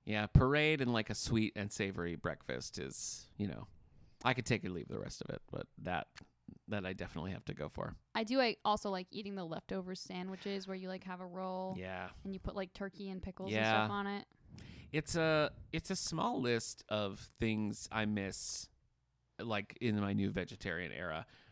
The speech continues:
Speaker 1: And the day after turkey sandwich is definitely one. Uh, and my wife is pretty inventive. Like, she's looked up things before, and we've had some things that feel pretty close to it. But I feel like that maybe is, is one of the things that you just can't
Speaker 2: Mm.
Speaker 1: replicate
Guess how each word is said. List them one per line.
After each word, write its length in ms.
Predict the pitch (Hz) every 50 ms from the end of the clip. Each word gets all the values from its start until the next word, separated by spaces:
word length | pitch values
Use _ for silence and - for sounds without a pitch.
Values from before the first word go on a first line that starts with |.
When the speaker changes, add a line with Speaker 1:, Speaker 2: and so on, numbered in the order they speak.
| _ _ -
Speaker 1:
And 180 | 117 113 110
the 80 | 107 110
day 240 | 104 123 131 135 127
after 340 | 127 120 117 - - 113 104
turkey 300 | - 120 107 - 107 101
sandwich 580 | - - 104 101 98 95 92 90 - - -
is 140 | 95 101 -
definitely 640 | - 113 101 - - 98 80 64 76 80 78 76 71 - -
one. 420 | - - 76 62 60 60 65 - - _ _ _ - - - - - _ _ _ _ _
Uh, 160 | 107 107 107 98
and 80 | 127
my 120 | 123 151 165
wife 220 | 175 208 262 - 185
is 80 | 151
pretty 340 | - - 165 147 143 131 -
inventive. 440 | 123 117 110 107 110 113 - 113 82
Like, 120 | 98 104 -
she's 200 | - 143 139 127
looked 180 | 127 117 - 113
up 120 | 92 -
things 220 | - 110 107 101
before, 300 | - 104 98 - 104 104
and 80 | 101 98
we've 140 | 110 135 -
had 240 | - - 226 196 -
some 180 | - 165 143 131
things 340 | - 123 120 117 113 - - - - - - - - _ _
that 140 | 107 110 -
feel 640 | - - - - 135 139 147 151 147 147 147 139
pretty 340 | - - - 131 113 113 110
close 320 | 107 - 113 87 - - -
to 160 | - 87 76
it. 160 | 71 67 62 - -
But 100 | 107 107
I 120 | 104 110
feel 200 | - - 143 139
like 140 | 139 120 104
that 160 | 120 117 113
maybe 280 | 113 113 104 107 101 95
is, 200 | 98 104 - -
is 200 | - 113 104 95 -
one 320 | 98 104 104 107 104 104
of 80 | 104 104
the 80 | 104 104
things 320 | - - 98 92 95 110
that 100 | - -
you 100 | - 104
just 220 | 101 104 104 - -
can't 180 | - - 73 -
Speaker 2:
Mm. 40 | -
Speaker 1:
replicate 480 | - - 175 - 180 175 - 65 -